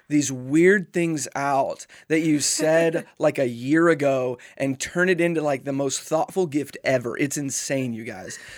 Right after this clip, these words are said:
Speaker 1: Like, I feel like such a terrible person when it comes to, like, what do I get Kristen as a gift? Because I'm such a thoughtless person. I'm like, "Here's a gift card.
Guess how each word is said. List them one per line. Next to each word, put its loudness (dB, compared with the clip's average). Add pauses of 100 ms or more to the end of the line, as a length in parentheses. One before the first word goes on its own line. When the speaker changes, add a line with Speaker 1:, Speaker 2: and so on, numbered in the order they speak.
Speaker 1:
Like, 2
I 4
feel 4
like 4
such -2
a 0
terrible 0
person -4 (260)
when 2
it -2
comes 0
to, 0
like, 0
what 2
do 2
I 4
get -2
Kristen -6
as -2
a -4
gift? -2 (240)
Because 0
I'm 0
such -4
a 2
thoughtless -4
person. -4
I'm -2
like, 0 (240)
"Here's 0
a 2
gift 0
card. 0